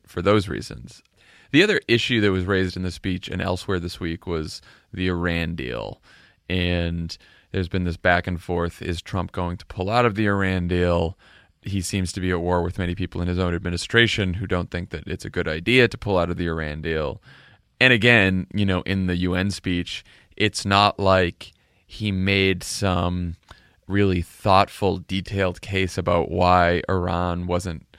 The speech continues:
isn't complying with the deal, because, you know, by all accounts, they are complying with the deal. So instead, he just said, "It's a horrible deal. It's the worst one I've ever seen, and you're gonna hear about it again. Believe me." I mean,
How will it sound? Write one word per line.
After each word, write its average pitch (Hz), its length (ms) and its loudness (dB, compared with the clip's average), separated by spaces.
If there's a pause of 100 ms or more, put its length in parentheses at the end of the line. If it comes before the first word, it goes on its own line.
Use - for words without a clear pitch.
(260)
isn't 101 320 0
complying 90 840 -2 (280)
with 95 320 -2
the 95 80 -2
deal, 98 520 0 (300)
because, 90 680 0 (360)
you 92 120 -4
know, 85 280 -4
by 90 160 4
all 90 160 4
accounts, 87 340 -4
they 95 180 2
are 98 360 6 (220)
complying 92 460 -2
with 87 120 -6
the - 80 -10
deal. 82 320 -2
So 92 180 -4
instead, 90 340 0
he 90 80 -4
just 87 200 -4
said, 87 220 -2
"It's 95 140 -2
a 101 80 4
horrible 110 400 4
deal. 110 280 4
It's 98 120 -2
the 98 100 -4
worst 107 240 -2
one 107 160 0
I've 104 80 4
ever 101 180 0
seen, 101 380 -2
and 90 200 -4 (280)
you're 117 140 4
gonna 107 240 4
hear 117 180 6
about 110 220 6
it 101 80 4
again. 101 400 2
Believe 95 360 0
me." 71 280 -8 (120)
I - 40 -10
mean, 87 280 -10